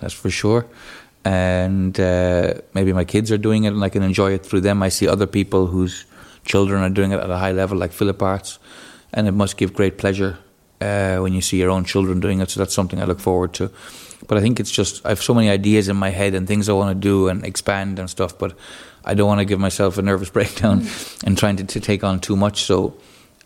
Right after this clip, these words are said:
Speaker 1: I wanna try and do, like I said, try and do each part of it right at this moment. But, uh, yeah, every day we get up, we're, we're lucky to work with horses, and we're lucky to do something that we enjoy. So, um, hopefully we'll be in the sport for a long time to come.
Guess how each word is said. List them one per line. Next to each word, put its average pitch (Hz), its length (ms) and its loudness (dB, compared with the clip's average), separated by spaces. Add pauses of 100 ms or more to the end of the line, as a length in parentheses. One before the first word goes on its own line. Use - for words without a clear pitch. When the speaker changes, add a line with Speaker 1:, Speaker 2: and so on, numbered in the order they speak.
Speaker 1:
I 95 40 2
wanna 98 220 2
try 101 240 -2
and 95 140 -2
do, 92 140 0
like 92 200 -2
I - 20 2
said, 92 260 0
try 101 160 -2
and 98 120 2
do 95 60 4
each 95 240 0
part 101 200 0
of 98 100 -4
it 90 80 -6
right 95 260 0
at 98 100 -8
this 95 180 -2
moment. 92 460 0 (440)
But, 98 300 -2
uh, 98 120 2
yeah, 110 440 2 (140)
every 104 180 0
day 101 160 4
we 98 140 4
get 101 100 2
up, 104 220 0
we're, 98 240 0
we're - 140 -4
lucky 101 260 -2
to 95 100 0
work 107 180 -4
with 90 100 0
horses, 95 420 -2
and 95 240 -2 (440)
we're 95 80 2
lucky 95 220 0
to 101 60 -4
do 95 100 0
something 85 280 -4
that 98 100 -4
we 98 120 -2
enjoy. 92 420 0
So, 90 440 0
um, 90 280 -2 (420)
hopefully 101 260 -2
we'll 101 80 2
be 95 80 2
in 90 60 0
the 90 60 -4
sport 95 280 0
for - 100 -4
a 95 40 0
long 92 160 0
time 95 180 0
to - 80 -10
come. 104 220 -4